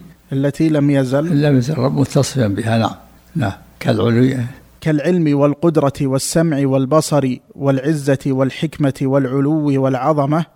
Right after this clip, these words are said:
Speaker 1: ومنها الصفات الخبرية كالوجه واليدين والعينين.
Speaker 2: يعني لا زال الرب متصفا بها. أما الصفات الفعلية فهي يعني هي التي آ-، آ-، آ-،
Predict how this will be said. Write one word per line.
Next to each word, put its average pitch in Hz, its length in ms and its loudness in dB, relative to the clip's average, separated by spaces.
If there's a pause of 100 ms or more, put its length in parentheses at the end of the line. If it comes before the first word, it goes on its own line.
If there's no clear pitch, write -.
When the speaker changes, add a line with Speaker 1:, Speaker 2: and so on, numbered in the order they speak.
(200)
Speaker 1:
ومنها 175 640 2 (180)
الصفات 170 600 0
الخبرية 139 760 -2 (160)
كالوجه 156 540 2
واليدين 143 640 2
والعينين. 135 580 0 (840)
Speaker 2:
يعني 117 260 -4
لا 139 160 2
زال 117 160 0 (340)
الرب 127 220 0
متصفا 117 480 -4
بها. 98 320 -8 (340)
أما 160 120 0
الصفات 131 280 -2
الفعلية 123 520 0
فهي 131 320 -2 (600)
يعني 110 580 -4 (480)
هي 123 280 -4
التي 117 500 0
آ-، - 500 -14
آ-، 135 300 -4
آ-، 135 400 -6